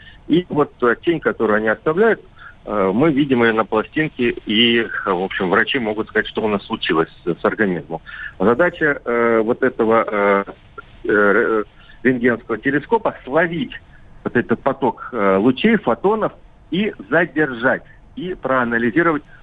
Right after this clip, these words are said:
откуда они летят, что они делают, э, и какие,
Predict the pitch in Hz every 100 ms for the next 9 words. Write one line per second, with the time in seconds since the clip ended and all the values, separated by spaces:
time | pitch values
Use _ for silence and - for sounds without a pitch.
0 | - 135 127 - 170 143 123 107 104 101
1 | - - 143 156 123 95 95 92 87 -
2 | - - - 110 104 - 123 - - 214
3 | - 147 135